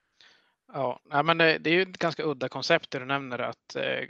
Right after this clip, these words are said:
gå så hårt på att matcha in något slags tänkt premiärelva till Premier League. Eh, så det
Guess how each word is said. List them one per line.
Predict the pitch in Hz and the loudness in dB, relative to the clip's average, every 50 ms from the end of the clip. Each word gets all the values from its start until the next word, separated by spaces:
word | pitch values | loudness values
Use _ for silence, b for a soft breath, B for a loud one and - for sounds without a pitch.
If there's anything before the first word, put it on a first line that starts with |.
| _ _ _ _ _ _ | _ _ _ _ _ _
gå | 151 147 - 127 127 | _ -16 -12 -10 -8
så | - - 139 | -8 -8 -8
hårt | 123 143 151 143 - - - | -6 -4 -4 -4 -4 -6 -8
på | - | -12
att | 123 - | -12 -10
matcha | 131 120 117 - - - 127 | -8 -10 -8 -6 -6 -6 -6
in | 127 120 | -8 -8
något | 123 120 - | -12 -16 -16
slags | - - 123 120 - - - - - | -14 -10 -10 -10 -8 -6 -8 -8 -6
tänkt | - 139 127 117 110 - - _ _ - - _ _ _ _ | -6 -6 -6 -6 -6 -12 -20 _ _ -20 -20 _ _ _ _
premiärelva | - - 127 123 120 117 117 117 117 123 127 135 139 123 113 - | -14 -14 -12 -10 -8 -6 -6 -4 -2 -2 -2 -2 -4 -6 -12 -14
till | - - | -16 -14
Premier | - 127 120 123 | -16 -14 -12 -8
League. | 131 147 139 123 117 113 117 117 _ _ _ _ - | -6 -4 -4 -4 -6 -10 -16 -20 _ _ _ _ -16
Eh, | 123 117 117 123 - - - - - _ _ b b b b b b b b | -12 -10 -10 -10 -10 -14 -16 -18 -20 _ _ b b b b b b b b
så | - - | -14 -6
det | 131 135 139 139 131 127 | -2 0 2 2 0 -2